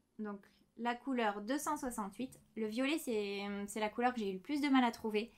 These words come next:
À chaque fois, c'était, euh, bien, bien trop foncé. Et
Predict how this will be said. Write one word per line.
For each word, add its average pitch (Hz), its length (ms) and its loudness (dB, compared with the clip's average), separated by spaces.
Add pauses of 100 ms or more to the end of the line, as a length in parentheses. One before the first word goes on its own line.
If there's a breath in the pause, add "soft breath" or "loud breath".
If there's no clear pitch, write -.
(320 soft breath)
À 214 100 -2
chaque 240 220 -2
fois, 277 120 0
c'était, 233 420 0
euh, 180 100 -2
bien, 226 420 2
bien 262 180 6
trop 254 180 2
foncé. 254 600 2 (100)
Et 202 480 0